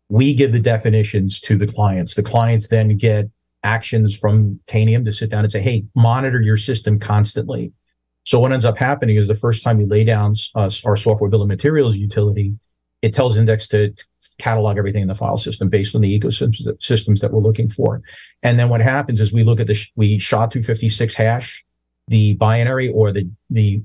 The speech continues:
actual physical file that we found. And then out, once we have that, then we start breaking it down. We start pulling apart that list of ingredients,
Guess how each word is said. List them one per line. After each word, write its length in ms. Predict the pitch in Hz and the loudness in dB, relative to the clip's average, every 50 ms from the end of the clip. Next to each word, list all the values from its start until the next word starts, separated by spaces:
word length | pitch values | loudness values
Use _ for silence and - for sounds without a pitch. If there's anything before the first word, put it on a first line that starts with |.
| - | -4
actual 340 | - 101 113 110 - 110 101 | -4 -4 -4 -2 -2 -2 -2
physical 380 | 104 - 120 113 110 117 139 113 | 2 2 2 4 4 2 0 0
file 260 | - 147 143 143 139 | 0 -2 0 0 0
that 80 | 147 147 | 0 0
we 100 | 147 135 | -2 -2
found. 380 | - 156 151 156 156 170 165 - _ _ _ _ _ _ | -2 -4 -4 -2 -2 -2 -4 -4 _ _ _ _ _ _
And 160 | 123 120 120 117 | 0 2 2 2
then 200 | 117 113 113 - | 2 2 0 -2
out, 240 | 113 117 120 113 - _ _ - | -2 -2 -4 -4 -8 _ _ 0
once 260 | 117 135 135 - - | 0 0 0 -2 -2
we 100 | 123 117 | -2 -2
have 360 | 110 - 135 143 151 139 123 | 0 0 0 -2 0 0 0
that, 260 | 117 110 101 95 - - | 0 0 0 -2 -2 -2
then 200 | 110 117 120 120 | 0 0 2 2
we 100 | 120 117 | 2 0
start 320 | - - 120 110 98 - | 0 0 -2 -2 -2 0
breaking 320 | 117 113 110 104 113 107 | 0 0 0 0 -2 -2
it 120 | 101 98 - | -2 -2 -4
down. 200 | 104 98 98 95 | -4 -4 -4 -4
We 60 | 95 | -4
start 240 | - - 107 104 - | -2 -4 -4 -2 0
pulling 240 | 117 107 110 107 104 | 2 2 2 2 2
apart 280 | 104 - 117 107 101 | 0 0 0 0 0
that 160 | 107 98 - | -2 -4 0
list 220 | 107 110 107 - 104 | 0 0 0 0 -2
of 80 | 92 | 0
ingredients, 760 | 101 101 101 143 175 185 165 143 117 104 110 110 - - - | 0 2 2 2 2 2 2 2 2 0 0 -2 -4 -8 -14